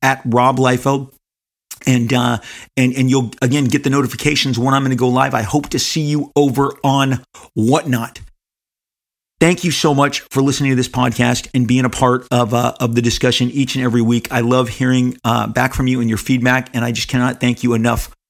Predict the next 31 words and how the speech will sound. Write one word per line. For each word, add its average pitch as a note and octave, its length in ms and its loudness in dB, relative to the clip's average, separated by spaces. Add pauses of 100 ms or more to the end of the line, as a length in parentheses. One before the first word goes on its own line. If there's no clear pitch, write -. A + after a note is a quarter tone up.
(160)
again, A#2+ 240 0
for B2 160 -2
all A#2+ 120 2
the A#2 60 -4
support B2 300 -2
that A#2 60 0
you've A#2 160 0
given A#2+ 180 2
me. A2+ 100 0
I B2 120 0
hope D3 320 0
that B2 180 0
you C3+ 220 0
are B2 100 0
doing A#2+ 320 0
well. A2+ 220 2
At G#2+ 80 -4
the C3+ 60 -2
end C3 120 0
of A#2+ 60 0
every B2 240 0
episode, A2+ 320 -2
I A2 80 2
wish A#2 260 0
you A#2+ 80 2
well. A#2 260 2
I A2 60 -2
wish A2 220 0
your G2+ 80 -6
spiritual C#3+ 440 -2
state, C3 360 -2